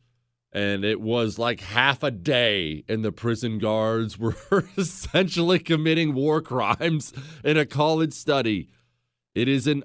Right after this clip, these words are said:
unhealthy thing to have power like that over another human being. And yeah, they're running around chopping people's hands off without killing them just so they can come back and show off.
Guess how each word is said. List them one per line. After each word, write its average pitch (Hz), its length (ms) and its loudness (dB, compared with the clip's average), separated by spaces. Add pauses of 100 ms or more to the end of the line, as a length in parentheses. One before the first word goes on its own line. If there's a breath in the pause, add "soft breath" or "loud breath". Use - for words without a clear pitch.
unhealthy 151 1200 -4
thing 113 680 -4 (300 soft breath)
to 117 100 -4
have 113 680 -4
power 127 680 -2
like 110 480 -2
that 104 420 -2 (160)
over 120 380 0
another 113 460 -2
human 107 420 -2
being. 90 480 -4 (400)
And 92 540 -4 (180)
yeah, 95 440 -4 (120)
they're 120 140 -2
running 123 340 -2
around 110 340 -2
chopping 127 460 -2
people's 120 460 -6
hands 113 420 -4
off 92 260 -4
without 98 360 -4
killing 113 340 -4
them 117 220 -4
just 110 260 -8
so 104 100 -6
they 101 180 -2
can 90 180 -12
come 95 240 -6
back 85 320 -4
and 82 100 -10
show 82 280 -8
off. 67 360 -10